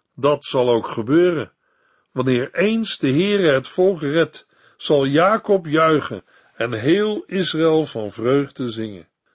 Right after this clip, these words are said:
De dag komt dat de Heere ingrijpt, afrekent met de goddelozen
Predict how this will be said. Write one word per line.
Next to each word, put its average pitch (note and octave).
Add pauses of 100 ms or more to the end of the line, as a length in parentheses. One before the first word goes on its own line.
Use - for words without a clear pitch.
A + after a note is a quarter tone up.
(160)
De G#2+
dag F3+
komt F#3
dat A#2
de A#2
Heere D#3
ingrijpt, C#3 (460)
afrekent C3
met B2+
de A#2
goddelozen C3+